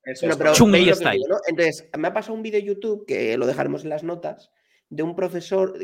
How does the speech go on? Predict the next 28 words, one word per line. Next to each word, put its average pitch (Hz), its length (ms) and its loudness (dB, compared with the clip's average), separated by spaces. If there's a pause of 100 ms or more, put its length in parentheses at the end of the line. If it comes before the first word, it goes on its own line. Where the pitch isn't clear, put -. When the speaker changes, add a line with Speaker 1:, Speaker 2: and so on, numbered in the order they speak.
Speaker 2:
ca-, 131 200 0
catedrático 147 520 0
de 165 80 2
videojuegos 156 420 0
americano 160 520 -4
que - 80 -14
se 151 60 -10
llama 160 180 -6
Chris 185 400 -4
Alexander. 135 680 -2
Tiene 165 160 0
una 180 100 4
charla 170 340 -4
ted 196 320 0
de 123 140 -12
doce 143 220 -14
minutos 147 340 -10
que 139 100 -18
es 135 60 -18
muy 147 120 -6
buena, 160 360 -6 (520)
donde 143 180 2
básicamente 180 480 0
lo 175 140 0
que 170 80 -6
explica 185 380 -2
él 190 300 -4 (240)
es 185 420 -2